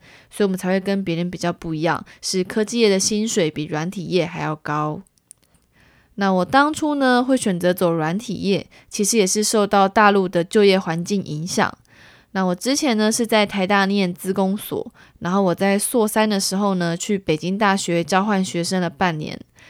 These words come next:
那我那时候就想说，我就在当地找找看工作吧。如果有上的话呢，我就考虑要不要留下来；如果没有上的话，就算了，我就回台湾。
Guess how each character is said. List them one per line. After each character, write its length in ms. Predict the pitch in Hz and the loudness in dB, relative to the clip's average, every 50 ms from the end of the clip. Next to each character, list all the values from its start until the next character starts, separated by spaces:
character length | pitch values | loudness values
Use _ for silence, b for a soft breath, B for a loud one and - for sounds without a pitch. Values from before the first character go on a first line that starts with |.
| B B B B B B | B B B B B B
那 120 | - 220 214 | -2 0 0
我 80 | 208 202 | 0 2
那 140 | 254 311 320 | 2 0 2
时 120 | - 294 | 4 4
候 100 | 269 262 | 4 4
就 100 | 262 285 | 4 2
想 320 | 269 - 240 190 170 170 | 2 2 0 0 -2 -4
说， 280 | 185 - 202 202 202 196 | -4 0 2 2 4 4
我 100 | 180 170 | 4 2
就 140 | 185 190 190 | 2 0 -2
在 240 | - 196 196 185 190 | 2 2 2 2 2
当 280 | - 214 208 208 214 | 2 2 2 2 0
地 220 | 214 240 220 202 196 | 0 0 0 0 0
找 160 | - 170 180 | 0 -2 0
找 160 | 180 175 156 | 0 0 -2
看 240 | - 196 185 180 - | 0 -2 -4 -4 -2
工 220 | 175 175 175 185 | -4 -4 -4 -2
作 180 | 190 202 185 165 | -2 0 0 0
吧。 320 | - 147 107 95 87 - B B B B B B B - | 0 -2 -4 -4 -6 -8 B B B B B B B -2
如 80 | 214 | 2
果 100 | 214 233 | 4 6
有 160 | 226 202 165 190 | 6 6 4 4
上 240 | - 277 254 240 | 2 2 2 2
的 100 | 208 202 | 2 0
话 160 | 226 233 220 214 | 2 4 4 4
呢， 240 | 202 190 185 185 185 | 4 2 2 2 2
我 120 | 175 170 | 0 0
就 140 | 165 - 185 | 0 -2 -4
考 240 | - - - 165 160 | -4 -4 -6 -4 -2
虑 140 | 180 196 202 | 0 2 2
要 120 | 190 180 | 2 2
不 80 | 185 190 | 4 4
要 140 | 180 180 | 4 4
留 240 | 170 170 151 160 170 | 4 2 0 -2 -2
下 240 | 175 - 202 175 151 | 0 0 0 2 2
来； 200 | 98 80 - - - b b b b b | 0 -2 -4 -6 -12 b b b b b
如 100 | - 190 | -4 -2
果 80 | 185 180 | 0 2
没 120 | 196 208 | 4 4
有 100 | 196 190 | 4 4
上 180 | 196 226 214 196 | 2 2 0 0
的 80 | 180 | 0
话， 160 | 202 202 185 | 0 0 0
就 140 | 180 185 185 | 0 0 -2
算 260 | 185 - - 185 165 | -2 0 -2 -2 -2
了， 80 | 156 151 | -2 -4
我 120 | - 92 | -8 -6
就 120 | - 170 165 | -6 -6 -6
回 220 | - - 160 165 | -6 -6 -8 -6
台 180 | 170 165 160 156 | -6 -4 -4 -2
湾。 320 | 156 160 160 165 160 160 | -2 -2 -2 -2 -2 -4